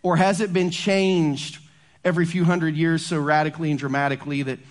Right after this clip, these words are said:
we really can't know who God is or what God wants for us. Is this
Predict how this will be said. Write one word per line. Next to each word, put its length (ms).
we 80
really 320
can't 320
know 300
who 120
God 260
is 200
or 120
what 200
God 220
wants 360
for 360
us. 160
Is 160
this 280